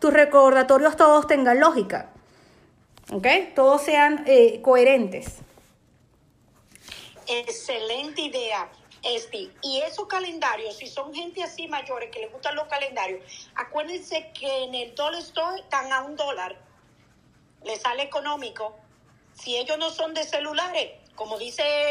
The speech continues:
Speaker 2: la alumna de Esti, usen un calendario de un dólar, lo tienen en su carro varios. Cuando ya es tiempo que aceptaron eso, que usted le está explicando el contrato,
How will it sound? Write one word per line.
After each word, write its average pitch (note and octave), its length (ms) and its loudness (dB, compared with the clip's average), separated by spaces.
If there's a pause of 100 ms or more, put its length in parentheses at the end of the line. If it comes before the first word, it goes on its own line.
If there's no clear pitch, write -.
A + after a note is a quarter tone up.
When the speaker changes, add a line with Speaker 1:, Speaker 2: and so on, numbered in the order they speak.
(120)
Speaker 2:
la C#4 220 -2
alumna D4 400 -12
de D#4 240 -4
Esti, - 280 -18 (360)
usen C4+ 320 -12
un D4 80 -12
calendario D#4 560 -4
de D#4+ 80 -12
un E4 80 -12
dólar, E4 340 -6 (140)
lo A#3 180 -12
tienen C4 300 -12
en D4+ 100 -12
su D#4 200 -14
carro D#4+ 340 -2
varios. D#4 340 -2 (520)
Cuando A3 420 -8
ya A#3+ 160 -8
es B3+ 80 -12
tiempo D4+ 340 -8
que D#4 100 -8
aceptaron D4+ 600 -6
eso, F#4 260 -12
que C4 60 -20
usted G#3+ 240 -10
le A#3 60 -8
está C4+ 180 -10
explicando C#4+ 520 -8
el C#4+ 320 -10 (320)
contrato, D#4+ 560 -6